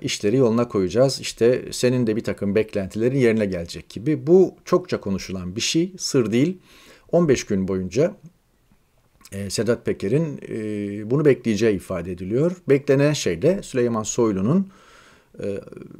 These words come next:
görevden alınması veya istifası. Süleyman Soylu çok yıprandı. E, kendini savunmaya çalışırken de kendini yıprattı. E, kendine bağlı medya organları veya gazeteciler de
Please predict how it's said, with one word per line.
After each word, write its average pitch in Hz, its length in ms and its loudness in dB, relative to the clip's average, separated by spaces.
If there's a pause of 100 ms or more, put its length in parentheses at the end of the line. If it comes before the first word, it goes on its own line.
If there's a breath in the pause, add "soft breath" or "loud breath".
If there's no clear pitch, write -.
(760)
görevden 123 420 6
alınması 90 440 -2
veya 117 220 2
istifası. 120 800 -4
Süleyman 143 360 2
Soylu 147 260 0
çok 190 220 2
yıprandı. 110 520 -6 (540 soft breath)
E, 101 340 -2
kendini 131 360 0
savunmaya 131 440 2
çalışırken 127 580 0
de 92 80 -2
kendini 90 300 -8
yıprattı. 131 680 -6 (520 soft breath)
E, 92 240 -8
kendine 131 380 0
bağlı 131 260 2
medya 135 320 4
organları 92 520 0
veya 90 180 -6
gazeteciler 107 720 -2
de 80 140 -10